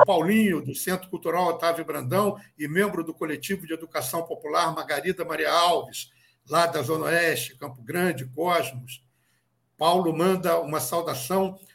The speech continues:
passando para saudar a iniciativa, a coragem e a garra dessa galera. De Cosmos, Zona Oeste da cidade,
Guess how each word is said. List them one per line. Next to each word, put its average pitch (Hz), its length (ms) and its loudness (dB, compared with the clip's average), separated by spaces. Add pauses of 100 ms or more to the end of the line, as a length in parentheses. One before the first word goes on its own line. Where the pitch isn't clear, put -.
(180)
passando 208 520 2
para 180 200 0
saudar 165 460 0
a 175 80 2
iniciativa, 156 960 -4 (180)
a 170 140 -2
coragem 196 800 0 (240)
e 185 240 -2
a 151 140 0
garra 165 480 0
dessa 170 320 -4
galera. 143 720 0 (340)
De 123 160 -4
Cosmos, 151 720 0
Zona 180 260 0
Oeste 185 440 -2
da 151 160 -4
cidade, 190 640 -2